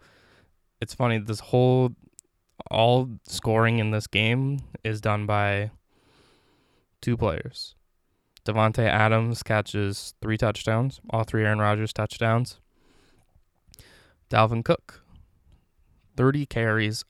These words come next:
a hundred and sixty-three yards, and three touchdowns. I don't even think that really does it justice,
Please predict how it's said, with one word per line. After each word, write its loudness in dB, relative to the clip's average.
a -4
hundred 2
and -6
sixty-three -4
yards, 0
and -8
three -2
touchdowns. -6
I 2
don't 2
even -2
think -6
that -2
really -2
does -2
it -8
justice, -6